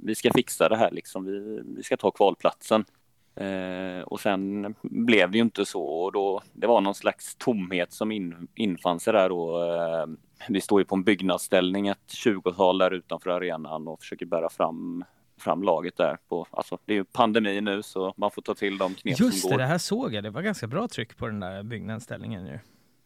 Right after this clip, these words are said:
Speaker 1: Ja, men precis. Vi kör-, vi körde på bra där. Men då får man ju, man har ju liksom lite koll på, eh, Kalmar-Häcken där. Kalmar slår ju A I K i matchen dessförinnan där och då har de liksom ett,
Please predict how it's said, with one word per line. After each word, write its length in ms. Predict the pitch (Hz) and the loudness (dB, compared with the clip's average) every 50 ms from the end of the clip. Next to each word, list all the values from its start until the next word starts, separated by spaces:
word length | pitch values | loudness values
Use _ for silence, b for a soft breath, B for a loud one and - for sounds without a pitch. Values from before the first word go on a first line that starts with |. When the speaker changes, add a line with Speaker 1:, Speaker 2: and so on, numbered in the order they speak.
| _ _ _ _ | _ _ _ _
Speaker 1:
Ja, 340 | - 104 110 123 135 151 156 | 4 6 8 8 8 6 6
men 140 | 151 147 131 | 2 -2 -8
precis. 360 | - 117 - - 117 120 113 - | -12 -14 -12 -10 -10 -10 -10 -14
Vi 60 | 98 | -12
kör-, 220 | - 127 123 - - | -8 -6 -6 -6 -6
vi 100 | 113 110 | -8 -6
körde 240 | - 135 127 127 | -4 -4 -4 -4
på 240 | - - 92 85 90 | -6 -8 -6 -6 -6
bra 260 | 90 101 98 95 98 | -4 -4 -2 -2 -2
där. 240 | 95 90 82 87 92 _ _ _ - | -2 -2 -4 -6 -10 _ _ _ -14
Men 120 | - 101 | -10 -8
då 60 | 98 | -8
får 140 | - - 101 | -8 -8 -4
man 200 | 95 101 98 98 | -2 -2 -2 -2
ju, 120 | 95 95 95 | -2 -4 -4
man 180 | 92 98 101 | -4 -4 -2
har 120 | 104 107 101 | -2 0 0
ju 140 | 101 101 | 0 -2
liksom 360 | 98 98 95 - - 101 95 95 | -2 -4 -6 -6 -6 -4 -2 -2
lite 320 | 98 95 85 - - 95 | -2 -4 -4 -6 -10 -6
koll 260 | - - 92 85 80 - _ | -2 0 0 -2 -2 -6 _
på, 500 | - 92 85 85 85 85 85 85 85 85 85 85 82 | -6 -4 -4 -2 -4 -4 -2 -2 -2 -2 -2 -2 -2
eh, 280 | 85 87 87 85 82 82 | -4 -4 -4 -4 -4 -6
Kalmar-Häcken 800 | - - - 90 85 82 85 90 90 90 87 _ _ - - 101 | -4 -2 0 0 0 0 -2 -2 -2 -4 -8 _ _ -2 0 4
där. 180 | 104 101 87 82 - _ _ _ _ _ | 4 4 4 4 0 _ _ _ _ _
Kalmar 340 | - - 107 90 87 90 101 | 2 4 4 4 4 2 -2
slår 200 | - - 101 92 | -4 -2 0 2
ju 60 | 90 90 | 4 4
A 180 | 85 95 87 85 | 4 4 2 0
I 80 | 85 - | -4 -6
K 200 | - - 95 92 | -6 -4 -2 -2
i 180 | 92 92 92 | -2 -2 -4
matchen 380 | 90 90 82 - - - 90 90 | -4 -6 -8 -10 -12 -12 -10 -10
dessförinnan 580 | - 87 - - - 92 87 82 85 85 92 98 | -10 -10 -8 -6 -4 -4 -4 -4 -4 -2 0 0
där 220 | 98 85 90 92 | 0 0 -2 -6
och 60 | 92 | -8
då 100 | 92 90 | -6 -6
har 100 | 90 90 | -4 -4
de 200 | 90 90 87 87 | -4 -6 -8 -10
liksom 260 | - - - - 87 | -14 -12 -8 -6 -6
ett, 300 | 87 85 _ - - - | -6 -6 _ -14 -18 -16